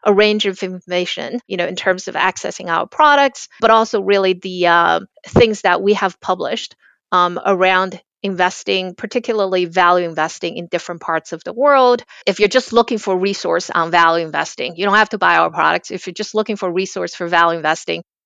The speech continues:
go on our website. You'll see a lot of, find a lot of in-, interesting, uh, information there. And I guess, you know,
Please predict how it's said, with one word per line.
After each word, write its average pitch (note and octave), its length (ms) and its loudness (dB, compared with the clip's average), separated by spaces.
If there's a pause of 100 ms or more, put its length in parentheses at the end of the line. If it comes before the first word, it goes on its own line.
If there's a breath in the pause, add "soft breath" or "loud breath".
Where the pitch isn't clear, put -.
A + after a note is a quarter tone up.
(360)
go G#3+ 80 6
on G#3 80 8
our F#3 220 4
website. F3 580 0
You'll E3+ 120 -6
see F#3 240 -6
a E3+ 60 2
lot E3+ 180 4
of, E3+ 80 -8
find F3+ 240 0
a E3 40 0
lot E3 220 0
of E3 100 -10
in-, E3+ 200 -14
interesting, F#3 600 -10
uh, D#3 280 -4
information E3 640 -8
there. A#2 280 -2 (200 soft breath)
And G#3 120 -2
I G#3 80 0
guess, A3+ 300 -4
you G#3+ 100 -2
know, G3+ 160 0